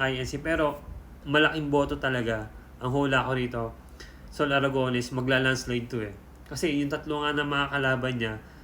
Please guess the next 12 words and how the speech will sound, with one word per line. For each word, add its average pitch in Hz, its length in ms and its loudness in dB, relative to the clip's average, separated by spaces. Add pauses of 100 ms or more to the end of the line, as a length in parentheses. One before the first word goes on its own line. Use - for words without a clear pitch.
(360)
naghahati 143 680 2
yan 143 80 0
sa 151 100 -4
mga 139 320 -2
ano 139 80 -2
eh, 120 140 0
supporters 127 580 -4
ng 131 80 -6
ano 131 140 -2
eh, 113 120 -4 (140)
mga 123 220 -2
loyalista. 117 640 -2